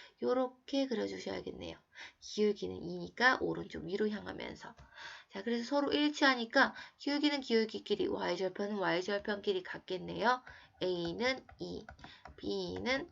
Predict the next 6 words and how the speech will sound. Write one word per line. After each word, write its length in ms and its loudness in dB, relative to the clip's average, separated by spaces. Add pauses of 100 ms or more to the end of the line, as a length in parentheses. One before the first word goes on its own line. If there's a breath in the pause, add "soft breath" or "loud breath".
(120)
마이너스 500 -2
삼이다. 720 4
이렇게 280 -8
답을 300 -8
해주시면 460 -8
되겠습니다. 840 -14